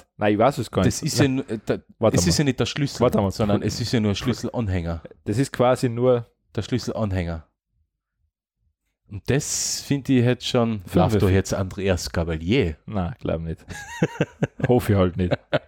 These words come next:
Speaker 1: Ich weiß gar nicht, was da läuft, aber ist ja wurscht.
Speaker 2: Es hört sich nach Schlager an.
Speaker 1: Ah, es ist mir wurscht.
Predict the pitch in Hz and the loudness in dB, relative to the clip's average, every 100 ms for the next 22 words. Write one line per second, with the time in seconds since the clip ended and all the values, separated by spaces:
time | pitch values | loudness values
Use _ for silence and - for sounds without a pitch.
0 | - - 104 214 107 - 117 101 110 - | -6 -2 2 4 4 4 2 4 2 2
1 | 92 87 92 90 101 98 95 101 87 80 | 2 4 2 2 2 2 2 0 -2 -4
2 | - - - - - 104 - 151 165 - | -6 -20 -8 -8 0 0 2 0 0 0
3 | - 92 95 - - - 127 107 98 87 | -12 -16 -16 -14 -12 2 4 6 4 4
4 | 85 87 _ _ 120 104 92 107 92 85 | 2 -2 _ _ -4 -4 -4 -6 -4 -2
5 | 85 85 - | -2 -4 -8